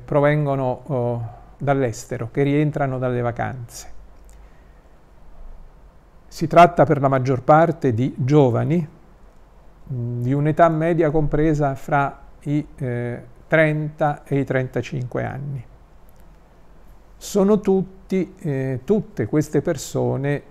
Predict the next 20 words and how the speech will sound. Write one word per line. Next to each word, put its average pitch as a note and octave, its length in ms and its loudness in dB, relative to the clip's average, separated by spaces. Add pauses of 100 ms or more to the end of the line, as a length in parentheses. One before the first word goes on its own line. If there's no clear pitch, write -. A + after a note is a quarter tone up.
(140)
a C3 120 -6
domicilio, A#2+ 720 -4
quindi C3+ 240 -4
non B2+ 200 -4
ci - 120 -10
sono, B2+ 600 -4 (100)
eh, A#2 320 -4
casi, B2 720 -2 (220)
eh, A#2 360 -4
gravi A#2+ 540 2 (720)
di A#2+ 340 -6
contagio. A2+ 760 -6 (1800)
Questo, G3+ 360 6
oh, D3 320 4
soprattutto, D#3+ 680 0
oh, C3+ 540 2
in C#3+ 180 0
vista D3+ 380 0
della C#3 280 2
ripresa C#3 720 4